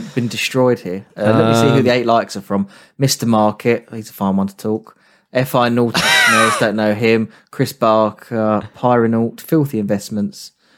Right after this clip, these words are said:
Speaker 1: Finley Dexter, mm, F I Scientist. Mm. Interesting names there. So anyway, a lot of pressure on that question.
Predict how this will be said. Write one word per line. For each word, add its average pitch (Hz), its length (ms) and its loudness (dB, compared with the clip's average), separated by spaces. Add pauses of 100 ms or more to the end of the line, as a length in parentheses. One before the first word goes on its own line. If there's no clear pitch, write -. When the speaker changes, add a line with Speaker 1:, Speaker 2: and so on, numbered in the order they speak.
(220)
Speaker 1:
Finley 135 420 0
Dexter, 110 640 0 (200)
mm, 101 440 0 (280)
F 107 240 -6
I 104 140 2
Scientist. 101 720 -2
Mm. 107 320 -14 (480)
Interesting 151 500 2
names 160 360 2
there. 143 360 2
So 135 160 -2
anyway, 143 240 4
a 131 60 2
lot 160 160 2
of 147 100 -8
pressure 143 380 -4
on 104 80 -6
that 104 160 -10
question. 120 400 -14